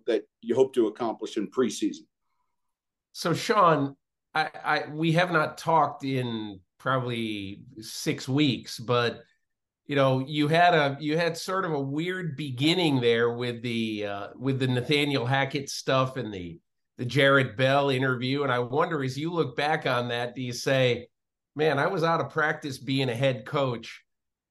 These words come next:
Speaker 2: and, uh, I, uh, I said something I shouldn't have said, and I don't know why I did it"? Why did you do that? Was it just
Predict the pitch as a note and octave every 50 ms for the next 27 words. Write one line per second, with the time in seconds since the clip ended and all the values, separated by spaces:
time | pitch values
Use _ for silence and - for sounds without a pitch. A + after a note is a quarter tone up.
0 | _ _ B2 B2+ B2+ C3 C3+ C3 C3 B2+ B2 A#2+ C3 B2 B2 B2 B2 A#2+ A#2+ A#2+
1 | - - - A#2+ B2+ C3+ C3+ C#3 C#3+ D3 D3 C#3+ C#3 C3 C#3 C#3 - _ - B2
2 | C3 B2+ B2+ B2 A#2+ A#2 A2+ A2 G#2+ G#2 G2 - _ _ _ _ _ _ D3 D3
3 | C#3 - - F#3+ F3+ F3 C#3+ C3 - F3+ F3 F3 E3+ D3 C#3 C#3 C3+ - - E3+
4 | E3+ E3 D3+ C#3+ C3 - - - D#3+ D#3+ D#3 C#3 C3+ C3 C3+ C#3 C#3+ C#3+ C3+ B2+
5 | C3 C3 C3+ C3+ C3+ B2+ B2+ B2 A#2+ A#2 A#2 C3 C3+ A#2+ G2+ F#2+ - _ _ -
6 | A#2+ B2+ D#3 F#3 G#3+ G#3+ A3 F3+ E3 F#3 D#3+ C#3 B2+ D#3+ F#3 F#3+ D#3 C3 G2+ G2
7 | - - B2 C3+ C3 C3 D3 C3 G#2+ A2 B2+ C#3+ D3 C#3 - - -